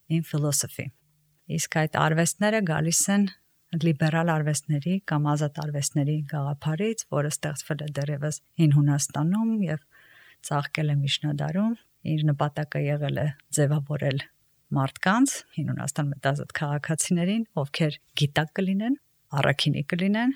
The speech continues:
և կկարողանան արտահայտել իրենց մտքերը, որովհետև դիտում են, որ այդ երեք հատկանիշները կարևոր են քաղաքացիական կյանքի համար։ Իսկ պատրաստում են մարդկանց սոցիալական և քաղաքացիական կյանքի համար։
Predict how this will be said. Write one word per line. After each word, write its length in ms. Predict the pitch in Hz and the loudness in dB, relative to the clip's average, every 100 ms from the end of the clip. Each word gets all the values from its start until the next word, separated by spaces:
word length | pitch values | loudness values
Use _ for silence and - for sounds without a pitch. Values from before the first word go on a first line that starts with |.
| - | -4
և 160 | - 208 | -8 -6
կկարողանան 580 | 196 165 165 160 180 220 | -4 -2 0 0 0 -2
արտահայտել 540 | 175 - 160 151 202 | -2 -2 -4 -4 -4
իրենց 240 | 202 190 - | -2 -2 0
մտքերը, 480 | 160 143 - 147 135 - | -2 -2 -2 -2 -4 -10
որովհետև 540 | 156 151 139 151 - 147 | -6 -4 -2 -2 0 0
դիտում 340 | 156 - 165 | -2 -2 -2
են, 120 | 190 | 0
որ 140 | 190 156 | 0 0
այդ 180 | 147 | 0
երեք 360 | 143 147 151 - | 2 4 2 -2
հատկանիշները 840 | 147 135 - 139 135 - 160 151 196 202 _ _ _ _ _ | -6 -6 -2 -2 -4 -8 -6 -2 -2 -4 _ _ _ _ _
կարևոր 440 | - 147 151 147 156 | -2 0 2 2 2
են 120 | 180 | 2
քաղաքացիական 840 | - 151 147 151 - 151 147 165 165 | 0 -2 0 -2 0 -2 -2 -2 -2
կյանքի 400 | - 147 139 - | -4 -6 -4 -2
համար։ 260 | 147 127 - _ _ | -4 -4 -10 _ _
Իսկ 240 | - - - | -20 -16 -14
պատրաստում 540 | - - - - - 190 | -6 -6 -4 -6 -4 -6
են 80 | 180 | -2
մարդկանց 540 | 165 151 - 185 180 - _ _ _ _ | -4 -4 -6 -6 -6 -12 _ _ _ _
սոցիալական 600 | - 156 - 160 156 170 | -12 -10 -4 -4 -4 -4
և 100 | 156 | -6
քաղաքացիական 800 | - 139 139 143 - 147 - 151 | -6 -10 -8 -10 -8 -10 -12 -14
կյանքի 320 | - 135 - | -12 -10 -6
համար։ 220 | 160 139 | -6 -6